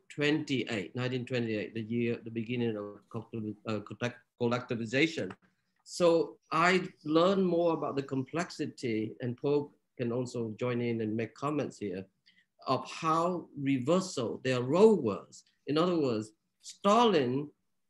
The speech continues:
who were the, the, the, the, the co-, the people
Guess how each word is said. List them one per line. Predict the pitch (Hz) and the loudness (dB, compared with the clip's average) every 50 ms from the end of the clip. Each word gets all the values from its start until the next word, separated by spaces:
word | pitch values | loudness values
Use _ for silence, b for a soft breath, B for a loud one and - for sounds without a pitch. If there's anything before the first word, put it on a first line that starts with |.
| _ - 151 | _ -8 -2
who | 165 175 170 160 | 0 2 2 4
were | 160 160 156 151 143 - - _ _ _ _ - | 4 4 4 4 2 -2 -8 _ _ _ _ -8
the, | 143 135 147 147 143 143 135 - - 139 | -4 0 2 2 4 2 2 0 -2 -2
the, | 139 143 135 131 127 107 - - 131 | -2 0 0 0 0 -2 -6 -4 -2
the, | 135 135 127 110 - - | 0 0 0 -2 -2 -2
the, | 135 131 - - - | -2 -2 -2 -2 -2
the | 135 131 131 | -4 -4 -4
co-, | - - 170 170 - - - | -4 -2 -2 -2 -2 -2 0
the | 139 135 | -2 -2
people | 135 - - 214 220 202 - 185 170 165 151 | 0 2 2 4 4 4 4 2 2 2 0